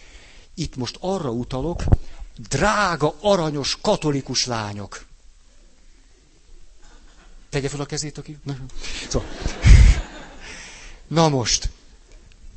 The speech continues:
hányszor hallok olyat, hogy öt éve jár egy fiúval, és utána nem tudom eldönteni. És kell nekem, nem kell nekem.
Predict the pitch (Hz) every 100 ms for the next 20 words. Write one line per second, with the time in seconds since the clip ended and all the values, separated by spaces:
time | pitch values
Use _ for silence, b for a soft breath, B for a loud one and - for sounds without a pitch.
0 | - - 202 226 185 151 160 135 131 156
1 | 143 135 139 135 123 113 - B B B
2 | 143 135 - - - - - - - -
3 | - - - 214 - 175 160 143 139 147
4 | 131 123 110 - 139 113 107 101 92 85
5 | - - - - - - B B 151 -
6 | 220 - 135 123 B - 131 165 196 202
7 | 180 170 - 180 180 151 139 139 170 156
8 | 151 143 135 127 151 139 123 117 - 110
9 | 120 113 - - - - - - B B
10 | - - - - - 202 185 147 139 135
11 | 131 - 127 135 160 180 156 139 - 139
12 | 127 123 123 - 127